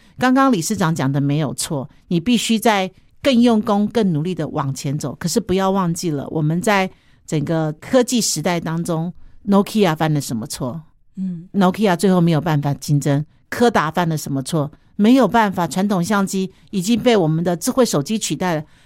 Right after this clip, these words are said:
Speaker 1: 科技不断的进步，所以你必须在正确的道路上，甚至是前瞻的道路上，你要看得到这条路。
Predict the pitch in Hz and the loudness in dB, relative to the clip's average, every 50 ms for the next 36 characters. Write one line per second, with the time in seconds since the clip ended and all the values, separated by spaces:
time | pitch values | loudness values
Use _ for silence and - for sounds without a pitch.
0 | _ - - - - 294 320 311 311 - - 285 262 - - 165 156 165 160 233 | _ -20 -18 -6 0 2 2 2 2 2 0 0 0 -2 -2 -6 -4 0 2 2
1 | 202 175 165 165 156 - - 185 165 160 185 165 151 147 - - 262 285 262 214 | 2 2 0 -2 -4 -2 -2 -2 -2 -2 -2 -2 -4 -2 2 2 4 4 4 2
2 | 165 - - - - - - 208 185 180 175 - - 320 302 269 226 - - - | -2 -4 -8 -14 -20 -6 -2 0 0 0 0 0 2 2 4 4 2 0 0 0
3 | 247 247 226 - - 247 233 214 202 - - _ _ - - 277 247 214 202 - | 0 0 0 2 2 2 4 4 2 0 -4 _ _ -4 -2 0 2 2 2 2
4 | - 240 214 190 180 208 196 196 196 190 180 - 214 190 190 185 - 247 226 208 | 0 0 2 2 2 2 0 0 0 -2 -2 -2 -2 0 0 0 0 0 0 0
5 | 208 190 185 214 196 - - - 196 185 185 202 233 226 226 220 190 - 202 196 | -2 -4 -6 -6 -6 -4 -4 -2 0 0 2 2 2 2 2 2 2 0 0 0
6 | 196 190 185 220 175 170 - - - - - - 190 214 240 240 233 - - - | 0 -2 -2 -2 -4 -4 -6 -10 -20 -12 -4 0 2 4 4 4 2 0 -4 -4
7 | - 254 240 208 180 165 156 156 147 147 151 - 190 165 165 160 - 175 156 - | 0 2 2 2 2 2 0 0 -2 -2 -2 -2 -2 -2 -2 -2 -4 -6 -6 -6
8 | - 165 - - 151 160 151 - - | -6 -6 -4 -4 -2 -4 -4 -4 -6